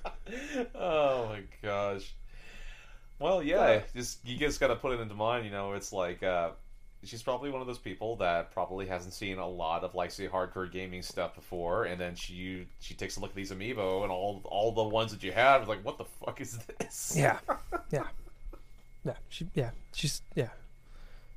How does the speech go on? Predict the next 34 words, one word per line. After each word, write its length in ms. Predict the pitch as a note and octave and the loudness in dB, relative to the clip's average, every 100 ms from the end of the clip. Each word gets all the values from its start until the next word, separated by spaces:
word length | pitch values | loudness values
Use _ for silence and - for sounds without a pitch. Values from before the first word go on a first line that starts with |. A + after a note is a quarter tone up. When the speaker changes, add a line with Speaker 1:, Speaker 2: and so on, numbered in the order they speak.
| - | -14
Speaker 2:
It's 100 | - | -2
bad 180 | - A#2+ | 0 0
times. 340 | - C#3 - - - - | -2 -8 -10 -12 -16 -4
Bad 180 | B2 - | -2 -2
times. 240 | D3 - | -8 0
I, 140 | - - - - - | 2 2 -2 -10 0
I 60 | C#3+ | 6
wish 120 | C3+ | 6
I 40 | C3+ | 6
could 140 | B2+ | 4
sell 120 | B2+ | 4
them 120 | A#2 A#2 - - - - - - | 2 -2 -8 -16 -14 -12 -12 -4
back 220 | - A#2 - | -2 -2 0
for, 100 | C3 | -2
like, 100 | - | 4
half 200 | C3 - | 4 4
the 60 | |
price 220 | A#2 B2+ | 6 6
I 40 | B2 | 6
put 140 | - | 6
into 220 | C3 C3 D3+ | 6 10 8
'em. 120 | C#3 | 8
I 100 | A#2+ | 4
would 160 | A#2 A#2+ | 2 4
gladly 300 | A#2+ A2+ A2+ | 6 6 4
do 140 | A#2+ | 4
that, 220 | A#2 A2+ - | 2 0 -6
but 140 | - D#3+ - - - - - | -8 -8 -10 -10 -10 -10 -8
Speaker 1:
Uh. 320 | A#2 A2 G#2 G2+ - - - - - - | -6 -2 -2 -2 -6 -12 -10 -8 -8 8
Speaker 2:
anyways, 500 | D4 C#4 C#3 - - - - - | 12 12 12 12 6 6 6 8
the 80 | F#3 | 10
reason 180 | G3 C#3+ | 12 10
we're 60 | |
here, 220 | B2+ G#2+ | 6 0